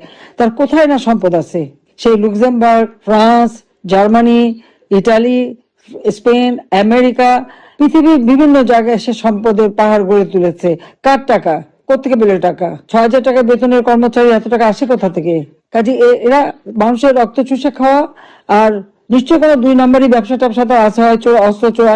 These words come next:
কারবারি, নইলে বাংলাদেশের জঙ্গিদের দমন করলাম, সমস্ত চোরা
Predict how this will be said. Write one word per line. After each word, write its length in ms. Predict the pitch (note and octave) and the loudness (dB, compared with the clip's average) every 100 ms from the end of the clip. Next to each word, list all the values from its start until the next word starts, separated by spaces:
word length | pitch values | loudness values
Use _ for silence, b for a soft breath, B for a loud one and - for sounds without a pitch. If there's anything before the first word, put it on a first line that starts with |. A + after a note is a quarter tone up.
| G#3+ | 0
কারবারি, 300 | G#3+ G#3+ A3 A3+ | -2 0 0 0
নইলে 240 | A#3+ A#3 A#3 - B G#3 | 2 2 0 -4 B 0
বাংলাদেশের 440 | A3+ A3+ A3+ B3 A3+ | 0 0 0 0 0
জঙ্গিদের 320 | A#3 A#3 A3+ | 0 0 0
দমন 220 | A3 A#3 B3 | 0 0 0
করলাম, 280 | C4 A3+ G#3 G#3 B B - | 0 0 -2 -4 B B -4
সমস্ত 240 | C4+ C#4+ C#4 B3 | -2 0 0 2
চোরা 180 | B3+ | 2